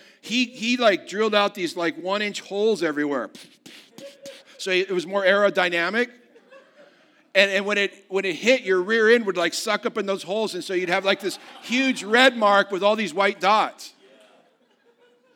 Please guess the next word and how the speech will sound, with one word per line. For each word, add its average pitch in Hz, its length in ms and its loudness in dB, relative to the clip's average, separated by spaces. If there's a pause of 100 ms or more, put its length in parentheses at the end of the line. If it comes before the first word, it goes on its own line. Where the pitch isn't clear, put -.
(1900)
And 214 300 2